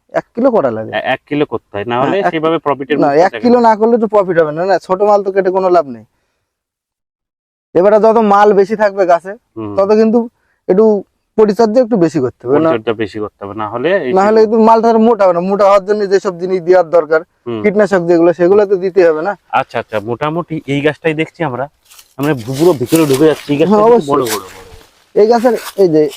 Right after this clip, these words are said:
Speaker 1: এই যে, এই যে, যে সাইজগুলা,
Speaker 2: হ্যাঁ,
Speaker 1: এই
Speaker 2: হ্যাঁ।
Speaker 1: সাইজগুলো কিন্তু কাটা যাবে, কিন্তু এক কিলো সাইজ চলে এসেছে।
Speaker 2: এক কিলো সাইজ চলে এসেছে,
Speaker 1: চলে
Speaker 2: এটাও
Speaker 1: এসেছে।
Speaker 2: এক কিলো, I think, চলে
Speaker 1: হ্যাঁ।
Speaker 2: এসেছে এটাও।
Speaker 1: এটা, এটাও এক, এক কিলো হবে।
Speaker 2: এক কিলো চলে এসেছে।
Speaker 1: ঠিক আছে।
Speaker 2: তোমরা
Speaker 1: এবার
Speaker 2: দেখতে পাচ্ছ যে,
Speaker 1: এই
Speaker 2: হ্যাঁ,
Speaker 1: যেরকম
Speaker 2: বলুন।
Speaker 1: এই যে এটা তিনটে আছে,
Speaker 2: হ্যাঁ।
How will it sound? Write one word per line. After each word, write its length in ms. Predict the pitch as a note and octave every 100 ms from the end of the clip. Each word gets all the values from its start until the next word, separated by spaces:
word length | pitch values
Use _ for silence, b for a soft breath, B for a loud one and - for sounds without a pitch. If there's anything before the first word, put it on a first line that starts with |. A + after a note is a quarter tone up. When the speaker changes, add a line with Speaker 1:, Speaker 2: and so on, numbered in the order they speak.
| -
Speaker 1:
এই 120 | G#3+
যে, 100 | F#3 D#3+
এই 140 | F3
যে, 120 | D#3+
যে 120 | D#3 D#3
সাইজগুলা, 460 | - D#3 C3 A#2 G#2 -
Speaker 2:
হ্যাঁ, 120 | A#2 F3
Speaker 1:
এই 60 |
Speaker 2:
হ্যাঁ। 80 | F3+
Speaker 1:
সাইজগুলো 360 | G3 G3+ G#3 G#3
কিন্তু 200 | A3 E3+
কাটা 220 | B2+ A#2+
যাবে, 200 | C3+ D#3+
কিন্তু 220 | F#3+ F#3
এক 80 | E3 -
কিলো 220 | F3+ G#3
সাইজ 240 | - D#3+ -
চলে 180 | C3 A#2+
এসেছে। 220 | - A#2+
Speaker 2:
এক 80 | B2
কিলো 180 | B2+ C3
সাইজ 200 | B2 A#2+ -
চলে 160 | A#2 G#2+
এসেছে, 160 | -
Speaker 1:
চলে 160 | D#3+ C#3+
Speaker 2:
এটাও 120 | C#3+
Speaker 1:
এসেছে। 60 | C#3
Speaker 2:
এক 80 | -
কিলো, 160 | C3 C3
I 120 | A#2+
think, 180 | A#2+ A#2
চলে 0 |
Speaker 1:
হ্যাঁ। 140 | D3 B2
Speaker 2:
এসেছে 260 | A2 A#2+
এটাও। 200 | A2+ A2
Speaker 1:
এটা, 220 | G3 A3
এটাও 260 | A3+ A3 A3+
এক, 120 | G3+
এক 140 | E3+ -
কিলো 160 | - D#3+
হবে। 200 | D3 D#3+ -
Speaker 2:
এক 100 | B2 -
কিলো 180 | B2+ B2
চলে 240 | B2 A2
এসেছে। 280 | G#2 - C4
Speaker 1:
ঠিক 100 | B3
আছে। 180 | A#2+ A2 _ _ _ _ _ _ _ _ _ _ _ _ _
Speaker 2:
তোমরা 160 | A#2+ C3
Speaker 1:
এবার 120 | F#3+
Speaker 2:
দেখতে 220 | F3+ D3+
পাচ্ছ 280 | D3 - C#3
যে, 200 | B2+ C3+
Speaker 1:
এই 60 | D#3 b b b _
Speaker 2:
হ্যাঁ, 140 | A3+ G#3+
Speaker 1:
যেরকম 160 | A3
Speaker 2:
বলুন। 140 | G#3 G#3
Speaker 1:
এই 60 |
যে 120 | G#3
এটা 160 | G3+ G3+
তিনটে 380 | - G3+ C#3+ C3+
আছে, 180 | A2+ A2
Speaker 2:
হ্যাঁ। 340 | A2+ A2+ F#2+